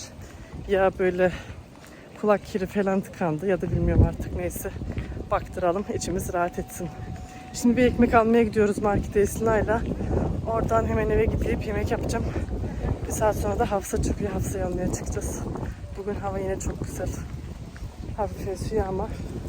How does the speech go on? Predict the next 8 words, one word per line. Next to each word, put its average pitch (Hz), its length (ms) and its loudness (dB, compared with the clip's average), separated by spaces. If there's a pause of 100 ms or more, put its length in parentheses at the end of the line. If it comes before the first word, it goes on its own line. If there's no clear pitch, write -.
(800)
güzel. 196 300 -4 (1600)
Dilim 233 300 10
damağım 233 380 10
kurudu 226 320 6
Esna'ya 214 400 8
yetişme, 208 420 2
yetişeceğim 208 680 4
diye. 180 220 4